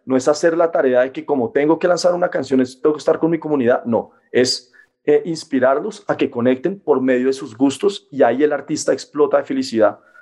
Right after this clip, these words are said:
porque encuentra un lugar donde puede opinar y generar las, los engagements que él quiera o lo que ella quiera.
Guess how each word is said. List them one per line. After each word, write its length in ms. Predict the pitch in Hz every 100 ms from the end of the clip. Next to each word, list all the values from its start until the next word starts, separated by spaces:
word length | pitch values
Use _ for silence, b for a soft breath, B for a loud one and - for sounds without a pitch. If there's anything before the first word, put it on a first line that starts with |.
| b
porque 220 | 135 131
encuentra 320 | 127 120 110 123
un 100 | 135
lugar 280 | 135 143
donde 200 | 135 147
puede 240 | 139 123 117
opinar 480 | 117 143 120 117 143
y 80 | 120
generar 480 | 123 123 113 - -
las, 240 | 123 120 135 135
los 160 | 131
engagements 460 | 131 107 101 110 -
que 120 | 131
él 100 | 120
quiera 320 | - 123 113 -
o 80 | 123
lo 140 | 117
que 100 | 117
ella 160 | 104 107
quiera. 260 | 110 -